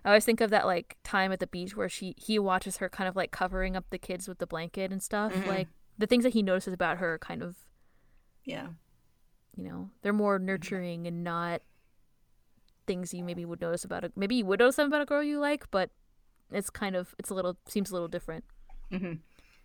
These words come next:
Speaker 2: Yeah, I do think it's, like, like,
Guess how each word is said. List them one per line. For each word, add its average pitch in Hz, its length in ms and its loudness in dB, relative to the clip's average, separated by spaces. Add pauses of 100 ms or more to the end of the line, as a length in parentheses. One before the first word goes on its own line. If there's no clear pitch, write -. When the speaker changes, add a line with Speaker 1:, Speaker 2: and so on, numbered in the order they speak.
Speaker 2:
Yeah, 180 120 4
I 180 40 8
do 190 140 2
think 185 160 0
it's, 160 220 -4
like, 135 180 -2 (1400)
like, 175 220 -8